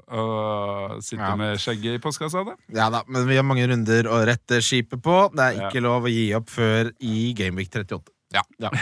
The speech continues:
Speaker 2: Eh, til pause Game Week trettiåtte, så godtar jeg å gi opp. Eh, u-, utover det så godtar jeg det ikke. Hvis vi det, hvis man hadde spilt wildcard, da, hvem er de fem første navnene på blokka for deg, eh, Joakim?
Speaker 3: Ja, nå, vi, vi, topp fem,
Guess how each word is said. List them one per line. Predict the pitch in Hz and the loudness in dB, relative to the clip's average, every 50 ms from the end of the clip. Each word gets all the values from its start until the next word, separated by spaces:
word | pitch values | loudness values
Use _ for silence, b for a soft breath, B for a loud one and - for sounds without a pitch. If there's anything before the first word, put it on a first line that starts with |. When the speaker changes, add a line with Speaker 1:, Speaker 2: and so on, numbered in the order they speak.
| - - | -4 -2
Speaker 2:
Eh, | 120 117 113 113 107 107 113 113 127 - | 0 0 2 2 2 2 0 -2 -4 -4
til | - 165 170 | -2 -2 -2
pause | 170 - 196 180 131 - - 170 165 | 0 0 0 0 2 0 -2 0 2
Game | 160 151 | 2 2
Week | 135 135 | 0 0
trettiåtte, | 131 143 127 - 143 120 - - 151 147 139 | -2 -4 -2 -2 -4 -4 -2 0 0 0 0
så | - 151 135 | 0 -2 -2
godtar | 127 123 113 - 120 113 113 117 | -2 -2 -2 0 2 2 2 4
jeg | 117 | 2
å | 110 | 2
gi | 120 | 2
opp. | 151 185 - _ - | 0 0 -2 _ -6
Eh, | 143 131 131 131 127 127 131 120 - 131 | -4 -2 -2 -2 -2 -2 -4 -4 -4 -4
u-, | 127 120 - 107 110 | -6 -6 -6 -6 -8
utover | 104 110 107 | -6 -4 -4
det | 107 107 101 | -2 -4 -4
så | - 110 110 107 98 | -4 -6 -8 -8 -8
godtar | 104 98 87 - 90 | -10 -12 -10 -8 -8
jeg | 90 | -8
det | 92 87 - | -8 -8 -8
ikke. | - 104 117 | -8 -8 -6
Hvis | 127 160 143 - | -4 -2 -4 -4
vi | - 170 | -4 0
det, | 185 180 175 180 180 170 B B B B B B B - | 0 2 2 2 0 -2 B B B B B B B -4
hvis | 175 185 | 0 2
man | 220 226 | 2 2
hadde | 220 240 214 160 123 110 | 2 0 -2 -2 -2 -2
spilt | - - 139 127 107 - | -2 0 -2 -4 -2 0
wildcard, | 131 123 120 107 - 156 180 | 0 0 0 0 0 -2 -2
da, | 202 202 | -2 -2
hvem | 180 160 151 156 160 | -2 -2 0 0 0
er | |
de | 160 170 156 | 0 0 -2
fem | - - 147 135 143 156 | -2 -2 -2 -2 -2 -4
første | 147 - 139 - - - | -4 -4 -6 -6 -4 -4
navnene | 123 107 104 107 107 | -4 -4 -2 -4 -6
på | 104 - 131 | -6 -6 -8
blokka | 110 107 104 - - 117 | -6 -6 -8 -6 -8 -12
for | 113 - 131 | -8 -8 -6
deg, | 98 90 87 90 90 90 90 90 | -4 -2 -2 0 0 0 -2 -2
eh, | 87 87 87 90 90 90 90 | -2 -2 -4 -4 -4 -4 -4
Joakim? | 90 85 82 - - - _ _ _ _ _ b b b - | -4 -4 -4 -6 -10 -18 _ _ _ _ _ b b b -8
Speaker 3:
Ja, | - 120 - _ - 92 131 | -6 -6 -6 _ -12 -8 -4
nå, | 131 131 131 123 123 120 113 | -2 0 0 2 0 0 2
vi, | 120 120 120 117 | 2 0 0 0
vi, | 107 104 - - - - - 98 - - _ _ _ _ _ | -4 -8 -14 -16 -16 -16 -16 -16 -20 -20 _ _ _ _ _
topp | - 156 151 - - | -8 -8 -8 -8 -2
fem, | - 156 165 180 185 | 0 0 0 0 -2